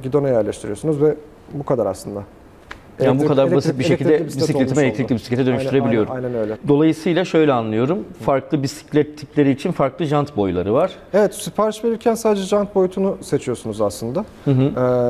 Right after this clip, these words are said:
Speaker 1: ona yönelik kutunuz hazırlanıp, e, size teslimat, teslim oluyor. Ee, Türkiye'de ve Avrupa Birliği bölgesi içerisinde yedi günde teslimat yapıyoruz.
Speaker 2: Peki benim manuel bir bisikletim var, ben bunu bike ile elektrikliye çevirdim.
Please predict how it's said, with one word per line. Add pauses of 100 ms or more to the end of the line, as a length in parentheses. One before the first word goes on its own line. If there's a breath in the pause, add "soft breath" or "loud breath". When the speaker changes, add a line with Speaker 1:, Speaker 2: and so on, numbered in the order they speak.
(260)
Speaker 1:
ona
yönelik (360)
kutunuz
hazırlanıp, (300)
e,
size (200)
teslimat, (240)
teslim
oluyor.
Ee,
Türkiye'de
ve
Avrupa
Birliği
bölgesi
içerisinde (120)
yedi
günde
teslimat
yapıyoruz. (300 loud breath)
Speaker 2:
Peki (100)
benim
manuel
bir
bisikletim
var,
ben
bunu
bike
ile
elektrikliye
çevirdim.